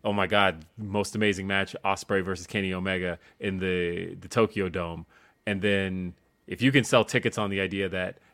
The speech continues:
now you can see it here, that's huge. And I think they absolutely should do something with that.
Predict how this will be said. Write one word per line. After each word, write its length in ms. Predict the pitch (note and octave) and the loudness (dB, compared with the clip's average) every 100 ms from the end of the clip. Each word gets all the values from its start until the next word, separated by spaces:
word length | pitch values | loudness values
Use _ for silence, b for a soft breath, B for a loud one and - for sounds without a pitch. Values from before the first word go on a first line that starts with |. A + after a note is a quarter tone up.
| b | b
now 320 | F#2 A2+ A#2+ | -2 4 4
you 160 | A2 G#2 | 4 0
can 140 | G2 | -6
see 220 | - G2+ F2+ | -8 -6 -6
it 80 | |
here, 480 | - - G#2+ E2 E2 _ b b b _ _ _ _ _ _ _ _ - | -8 -4 -4 -4 -8 _ b b b _ _ _ _ _ _ _ _ -2
that's 200 | G2+ - | -2 0
huge. 340 | F2 D#2 - - | -6 -8 -16 -8
And 160 | F#2+ F2+ | -4 -2
I 80 | |
think 460 | F2 F#2 E2+ - - | -2 -4 -6 -10 -10
they 920 | F#2+ F2+ F2 F2 F2 F2 F2 F2 E2+ - | -4 -2 -2 -2 -4 -4 -4 -6 -8 -10
absolutely 680 | F#2 F#2+ - - F#2 F2+ F2+ | 0 0 0 -6 -4 -4 -8
should 220 | - F#2 | -8 -8
do 160 | D#2 E2+ | -8 -10
something 360 | - E2 D#2+ D#2+ | -10 -12 -10 -12
with 160 | E2+ | -12
that. 240 | F2+ E2 | -12 -14